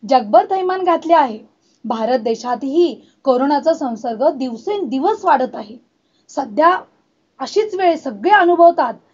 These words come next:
आणि तेच फक्त लेखन करायचे आपल्याला, बाकी काही नाही वेगळं. कोरोना विषाणूने जगभर थैमान घातलेले आहे. भारत देशातही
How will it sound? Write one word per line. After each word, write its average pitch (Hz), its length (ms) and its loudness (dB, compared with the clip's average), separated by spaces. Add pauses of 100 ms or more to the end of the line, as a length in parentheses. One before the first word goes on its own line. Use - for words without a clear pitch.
(140)
आणि 349 220 -4
तेच 466 420 -2
फक्त 403 300 -2
लेखन 370 380 0
करायचे 294 340 2
आपल्याला, 214 380 -6
बाकी 285 280 -4
काही 330 260 -2
नाही 311 120 -2
वेगळं. 214 280 -6 (680)
कोरोना 359 400 4
विषाणूने 339 500 2
जगभर 247 480 2
थैमान 247 320 -4
घातलेले 214 420 -8
आहे. 180 260 -14 (380)
भारत 285 320 2
देशातही 277 720 -4